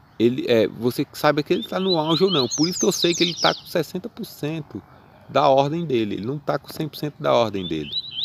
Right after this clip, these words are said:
entendeu? Então eu sei que esse passarinho aqui não tá cem por cento da ordem. Por quê? Porque eu tô avaliando, eu tô vendo ele subindo graduata-, gradu-, graduativamente, entendeu?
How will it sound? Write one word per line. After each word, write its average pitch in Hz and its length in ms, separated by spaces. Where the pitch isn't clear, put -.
entendeu? - 320
Então 110 300
eu 127 120
sei 135 220
que 139 60
esse - 80
passarinho 123 480
aqui 117 140
não 139 140
tá 147 120
cem 143 180
por - 60
cento 139 380
da 135 160
ordem. 117 200
Por 135 160
quê? 107 140
Porque - 140
eu - 40
tô 127 100
avaliando, 135 480
eu 139 60
tô 135 180
vendo 131 160
ele 139 140
subindo 131 380
graduata-, 127 720
gradu-, 123 380
graduativamente, 127 1120
entendeu? 87 300